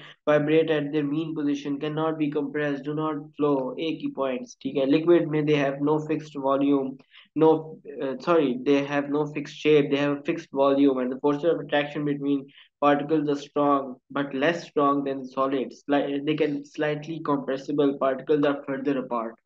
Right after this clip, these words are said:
गैसेस में कहा था कि ना उनका फिक्स वॉल्यूम होता है, ना फिक्स शेप होती है, force of attraction जो पार्टिकल्स के दरमियान होती है वो भी बिल्कुल कम होती है,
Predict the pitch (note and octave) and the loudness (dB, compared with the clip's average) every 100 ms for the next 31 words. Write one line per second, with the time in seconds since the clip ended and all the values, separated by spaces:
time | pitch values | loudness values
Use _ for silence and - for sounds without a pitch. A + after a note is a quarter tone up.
0 | - - - - - D3+ D#3 F3 E3+ E3 | -20 -20 -20 -14 2 4 4 2 0 0
1 | D#3 D3+ D3+ F3+ C#3+ C#3 D#3+ D#3+ E3 E3 | 0 -2 -2 -2 0 2 2 2 0 0
2 | E3 - C3 C3+ D3 D#3 D3+ D3+ C#3+ D3 | -4 -4 -2 0 2 0 -2 -2 -2 -2
3 | D3 D3+ - - D3+ D#3 D3+ D3+ D3 D3 | -4 -8 -8 0 0 2 -2 0 0 0
4 | - D#3 D#3+ D3+ C#3 C#3+ C#3 - D#3+ D#3 | 0 0 2 -2 -6 -4 -4 -4 -4 -2
5 | C#3+ C#3 D3 D#3 D3 D3 C#3 C3+ C#3+ D3 | 0 -2 -2 -4 -4 -4 -4 -2 -2 -2
6 | D3 D3 D3 D3 C#3+ C#3+ C#3+ E3 D3 D3 | -2 0 -2 -2 -2 -2 -2 -2 -2 -2
7 | D3 C#3 - C#3+ C3+ | -2 -4 0 0 0